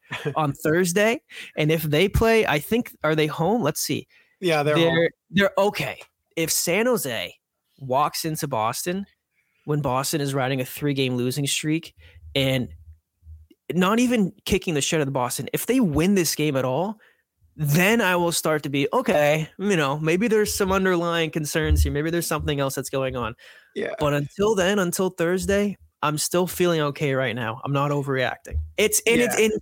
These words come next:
Speaker 2: it's, it's the f-, second month of the season.
Speaker 1: Right.
Speaker 2: If you're gonna have a three, first of all, every team has losing streaks. We talked about this in the last episode.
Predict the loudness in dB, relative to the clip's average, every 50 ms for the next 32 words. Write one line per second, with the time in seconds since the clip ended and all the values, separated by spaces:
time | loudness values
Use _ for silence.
0 | -6 -8 -10 -10 -10 _ -2 0 0 0 0 -2 -2 -4 -8 -8 -2 0 0 2
1 | 2 0 2 2 4 4 4 2 0 0 -2 -2 0 0 0 0 0 0 -2 -2
2 | -6 -12 _ _ _ _ _ _ _ _ 0 2 2 4 2 2 2 2 2 2
3 | 2 2 4 4 4 4 2 2 0 -2 -2 -2 0 0 0 0 -2 -4 -4 -2
4 | 0 0 0 0 0 0 -2 -4 -6 -12 -20 -20 -20 _ _ _ 0 0 2 2
5 | 0 2 2 2 2 2 4 2 2 2 2 2 2 2 0 0 -2 -2 -4 -4
6 | -6 -8 -8 -10 -12 -12 -10 -4 -2 -2 0 0 0 0 0 0 0 0 0 0
7 | 0 0 -2 -2 -2 0 0 0 0 0 0 -2 -2 -6 -6 -6 -6 -4 -2 0
8 | 0 -2 -2